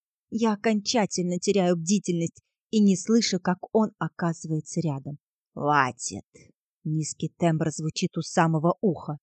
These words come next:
«Попалась, человечка!»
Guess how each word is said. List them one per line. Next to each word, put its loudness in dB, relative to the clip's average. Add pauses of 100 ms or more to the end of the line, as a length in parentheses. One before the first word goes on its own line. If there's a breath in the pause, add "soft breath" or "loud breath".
(360)
«Попалась, -6 (400)
человечка!» -8